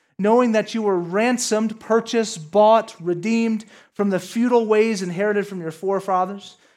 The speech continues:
not with perishable things such as silver or gold, but with the precious blood of Christ, like that of a lamb without blemish or spot. There was a bounty on our heads,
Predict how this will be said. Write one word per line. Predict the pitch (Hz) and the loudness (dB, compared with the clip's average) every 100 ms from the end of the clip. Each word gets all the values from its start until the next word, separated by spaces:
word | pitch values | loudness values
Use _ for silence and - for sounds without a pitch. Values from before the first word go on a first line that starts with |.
| - | -2
not | 214 262 | -2 0
with | 220 - | -4 -8
perishable | - 208 196 - 170 | -6 -4 -4 -6 -6
things | 165 - 160 220 233 | -8 -8 -6 -6 -8
such | 185 165 | -8 -8
as | 147 | -10
silver | - 190 170 156 | -8 -8 -6 -6
or | 135 | -6
gold, | 143 135 180 - _ _ _ _ - | -8 -8 -10 -14 _ _ _ _ -10
but | |
with | 156 156 | -8 -8
the | 139 | -12
precious | - - 185 185 - 180 175 - | -16 -10 -10 -8 -10 -12 -12 -18
blood | - 143 156 151 151 151 156 | -12 -6 -4 -4 -6 -10 -12
of | 123 131 131 | -16 -18 -20
Christ, | _ - 127 123 - - _ _ _ _ _ _ _ | _ -16 -14 -14 -16 -20 _ _ _ _ _ _ _
like | 143 147 | -10 -10
that | 143 147 160 160 | -6 -4 -2 -4
of | 143 | -8
a | |
lamb | 135 147 151 151 | -10 -10 -8 -10
without | 147 139 127 110 | -10 -12 -12 -12
blemish | 139 156 156 151 151 - - _ _ _ - | -10 -8 -6 -8 -12 -16 -20 _ _ _ -8
or | 139 143 139 139 135 - _ | -4 -4 -4 -6 -10 -18 _
spot. | _ - - 123 - _ _ _ _ _ _ _ _ _ _ _ _ _ _ _ _ - | _ -14 -10 -12 -12 _ _ _ _ _ _ _ _ _ _ _ _ _ _ _ _ -20
There | 139 | -14
was | 139 135 - - - _ _ - | -10 -10 -10 -16 -20 _ _ -14
a | 143 | -12
bounty | 135 160 170 151 110 _ | -4 -2 -2 -6 -12 _
on | - 147 143 | -12 -10 -8
our | 135 | -8
heads, | 127 135 123 - - | -10 -14 -14 -18 -20